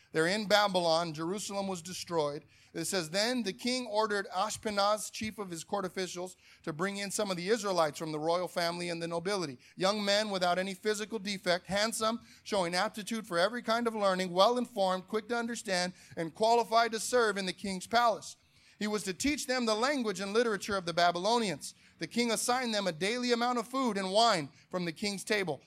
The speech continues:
They were to be trained for three years, and after that, they were to enter the king's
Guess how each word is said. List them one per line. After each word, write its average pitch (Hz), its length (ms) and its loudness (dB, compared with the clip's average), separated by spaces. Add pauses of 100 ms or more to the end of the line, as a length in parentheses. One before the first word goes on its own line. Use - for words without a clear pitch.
(160)
They 175 80 0
were 180 140 2
to 170 60 -2
be 170 120 -8
trained 240 460 -4
for 185 100 -6
three 247 300 -6
years, 247 500 0
and 165 140 -4
after 190 260 -2
that, 196 320 2 (180)
they 170 100 -6
were 175 120 -2
to 180 160 -2
enter 208 460 -2 (100)
the 151 80 -8
king's 190 480 -6